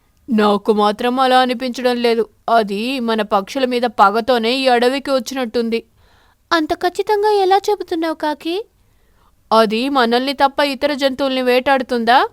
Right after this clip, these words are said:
అది గమనించారా? అవును కాకి, నువ్వు అన్నది నిజమే. బాగా ఆలోచించి చూస్తుంటే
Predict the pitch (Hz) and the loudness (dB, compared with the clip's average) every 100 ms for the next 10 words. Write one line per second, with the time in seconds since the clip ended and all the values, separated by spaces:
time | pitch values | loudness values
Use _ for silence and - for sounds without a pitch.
0 | _ 240 220 214 202 202 233 269 294 285 | _ -4 -2 -2 -4 -2 -2 -2 -4 0
1 | 240 214 233 233 208 - _ _ _ _ | 0 2 2 2 -2 -6 _ _ _ _
2 | _ _ _ _ - 202 202 202 226 220 | _ _ _ _ -4 0 2 2 2 0
3 | 214 208 208 - - - 208 208 196 185 | 0 -2 -4 -6 -12 -2 2 4 4 2
4 | 196 226 226 220 240 220 - _ _ 196 | 2 0 2 2 2 0 -4 _ _ 0
5 | 196 196 196 226 226 233 226 233 254 240 | 2 4 4 4 4 4 2 -4 -6 -6
6 | 233 - 226 214 220 214 | -6 -4 -2 0 0 -2